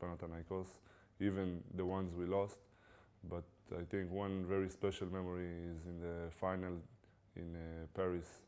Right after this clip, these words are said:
when, uh, after I dunked the ball in, uh, in the first half. It was, uh, one of the moments I won't forget in my, in my career. It was my first season in, uh, in Maccabi, and to reach the Final Four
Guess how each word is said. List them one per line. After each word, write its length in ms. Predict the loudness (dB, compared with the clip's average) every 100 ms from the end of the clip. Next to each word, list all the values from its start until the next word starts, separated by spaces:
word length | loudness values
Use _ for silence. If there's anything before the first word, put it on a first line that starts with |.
| -20 -20 -20 -20 -20 -20 -14
when, 340 | -8 -6 -6 -6
uh, 560 | -6 -8 -8 -6 -6
after 260 | -4 -2 0
I 60 |
dunked 340 | 0 0 0 0
the 60 |
ball 240 | 0 2 2
in, 280 | 2 -2 -6
uh, 1300 | -6 -6 -8 -8 -8 -10 -10 -12 -14 -18 -18 -8
in 60 | -6
the 80 | -2
first 260 | -2 2
half. 200 | 2 0 -4 -18 -20 -20 -20 -20 -20 -20 -20 -14
It 140 | -6 0
was, 140 | 0 2
uh, 220 | 2 4
one 200 | 8 8
of 140 | 8 6
the 80 | 4
moments 400 | 4 2 0 0
I 60 |
won't 180 | 0 0
forget 320 | 0 0 0
in 60 | 0
my, 140 | -2 0
in 140 | 2
my 100 | 4
career. 360 | 4 4 6 4
It 520 | 0 -12 -20 -14 -4
was 100 | -2
my 140 | 0 2
first 260 | 6 6
season 320 | 8 6 6 4
in, 180 | 2
uh, 500 | 2 0 0 -2 -2
in 100 | 0
Maccabi, 480 | 0 4 6 8 4 0 -14 -20 -20 -20 -20 -20 -8
and 580 | -2 0 0 0 -2 -4
to 80 | 0
reach 260 | 2 2 0
the 100 | 0
Final 320 | 2 2 0
Four 440 | 4 6 8 6